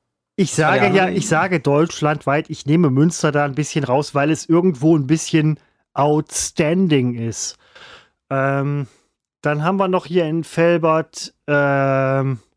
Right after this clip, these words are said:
Speaker 1: jetzt frag mich nicht, wie die sich aussprechen, das ist eine türkische Bäckerei.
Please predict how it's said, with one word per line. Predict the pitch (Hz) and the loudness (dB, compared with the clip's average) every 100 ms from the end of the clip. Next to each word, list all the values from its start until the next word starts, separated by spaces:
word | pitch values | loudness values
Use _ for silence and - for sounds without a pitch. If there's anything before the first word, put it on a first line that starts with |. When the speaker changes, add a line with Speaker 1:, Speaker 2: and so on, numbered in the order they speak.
| _ _ _ _ _ _ _ | _ _ _ _ _ _ _
Speaker 1:
jetzt | 147 - | -4 -2
frag | 165 170 | -4 -4
mich | 170 | -6
nicht, | 175 175 | -6 -2
wie | 185 | 0
die | 165 | 0
sich | 156 135 | -2 -4
aussprechen, | 156 - 131 113 | -4 -2 -6 -4
das | 131 | -4
ist | 139 | -4
eine | |
türkische | - 160 143 135 | -4 -4 -4 -6
Bäckerei. | 139 - 131 131 123 107 | -6 -6 -4 -2 -4 -6